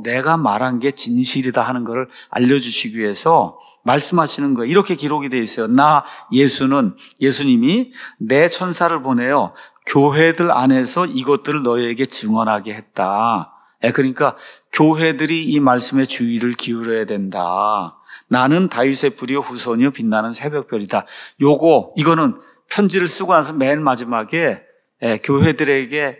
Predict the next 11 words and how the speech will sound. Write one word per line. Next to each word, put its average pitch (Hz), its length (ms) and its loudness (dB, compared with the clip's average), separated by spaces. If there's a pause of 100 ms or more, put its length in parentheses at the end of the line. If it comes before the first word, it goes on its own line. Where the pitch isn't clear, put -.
(120)
필요한 160 340 2
이런 127 220 0
것들을 123 300 -2
내가 117 200 0
썼다고 151 480 0
하는 131 140 0
그 143 100 -8
이야기를 127 420 0 (220)
기록을 123 360 0
한 170 160 -8
겁니다. 107 600 -2